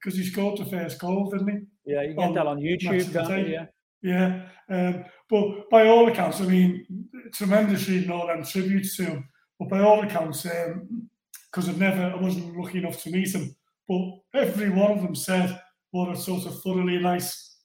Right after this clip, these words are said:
Speaker 1: man he was, as, as well as what he could do on the football pitch. You know, a, a, a real gentleman.
Speaker 2: Yeah, a very,
Speaker 1: You know.
Speaker 2: everyone's saying such a humble man.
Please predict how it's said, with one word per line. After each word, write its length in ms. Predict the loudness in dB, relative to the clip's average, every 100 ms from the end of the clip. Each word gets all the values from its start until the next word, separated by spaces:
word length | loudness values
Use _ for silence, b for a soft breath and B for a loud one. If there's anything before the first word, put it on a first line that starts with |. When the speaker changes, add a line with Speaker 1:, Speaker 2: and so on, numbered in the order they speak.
| -12
Speaker 1:
man 320 | -4 0 2 2
he 80 | 0
was, 540 | -2 -2 -4 -12 _ _ _ _ _ -8
as, 120 | -4
as 220 | -2 -2
well 300 | 0 2 2
as 120 | 2 -2
what 280 | -6 -6 -6
he 60 |
could 160 | -6 -6
do 120 | -4
on 120 | -6 -8
the 80 |
football 460 | -12 -12 -6 -4 -4
pitch. 380 | -8 -14 -16 -20 _ _ -12
You 80 | -10
know, 280 | -10 -12 -18 _ -6
a, 40 | -4
a, 320 | -2 -4 -4
a 60 |
real 260 | -6 -6 -6
gentleman. 560 | -6 -8 -6 -8 -8 -12 _ _ _ _ _ _ _ _ _ _ -8
Speaker 2:
Yeah, 220 | -4 -2
a 60 | 2
very, 220 | 8 8 8
Speaker 1:
You 20 |
know. 220 | 2 -8 -14 _ 2
Speaker 2:
everyone's 380 | 4 2 0 4
saying 300 | 6 6 0
such 240 | -8 -4
a 60 | -2
humble 360 | 0 0 -2
man. 380 | 0 -2 -2 -6